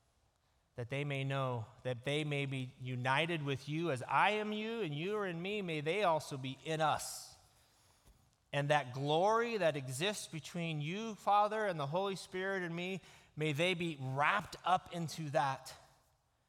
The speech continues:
And then, then may they bring that to the world. My friends, you might be tired. To,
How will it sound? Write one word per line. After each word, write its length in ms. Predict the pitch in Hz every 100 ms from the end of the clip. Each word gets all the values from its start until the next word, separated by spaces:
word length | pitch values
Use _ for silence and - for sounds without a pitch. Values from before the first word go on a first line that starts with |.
| _ _ _ _ _ _ _ _ _ _
And 120 | 123
then, 160 | 135 123
then 320 | 139 147 147
may 140 | 139 135
they 180 | 127
bring 280 | 120 120 123
that 220 | 120 117 -
to 80 | 123
the 100 | 113
world. 240 | 107 95 113 - _ _ _ _ _ _ _ _ _ _ _ _ _ _ _ _ _ _ _ _ _ _ _ _ _ _ _ _ _ _ _ - _ 135 _ _ _ _ -
My 120 | 120
friends, 340 | - 151 127
you 80 | 143
might 240 | 151 139 135
be 100 | 123
tired. 500 | - 139 135 135
To, 60 | 117